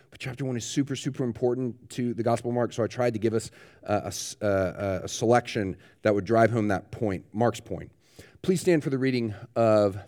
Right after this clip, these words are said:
these selections from Mark chapter one.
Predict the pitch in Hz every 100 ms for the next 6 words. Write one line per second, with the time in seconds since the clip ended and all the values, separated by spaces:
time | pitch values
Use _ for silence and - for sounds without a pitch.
0 | - 151 - 165 165 160 131 107 104 -
1 | 131 113 104 101 117 113 101 - - _
2 | _ _ - 101 101 92 73